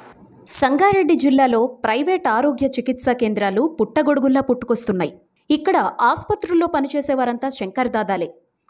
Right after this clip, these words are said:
కానీ వీళ్ళిచ్చే బిల్డప్ మాత్రం స్పెషలిస్ట్ డాక్టర్స్కి ఏమాత్రం తీసిపోకుండా ఉంటుంది.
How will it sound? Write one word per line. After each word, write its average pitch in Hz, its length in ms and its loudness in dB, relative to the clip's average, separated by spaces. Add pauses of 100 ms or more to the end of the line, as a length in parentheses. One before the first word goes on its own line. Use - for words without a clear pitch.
(120)
కానీ 226 220 0
వీళ్ళిచ్చే 220 500 0
బిల్డప్ 233 480 0
మాత్రం 247 340 0 (360)
స్పెషలిస్ట్ 392 680 -2
డాక్టర్స్కి 247 600 -2
ఏమాత్రం 269 480 0
తీసిపోకుండా 262 800 0
ఉంటుంది. 202 480 -4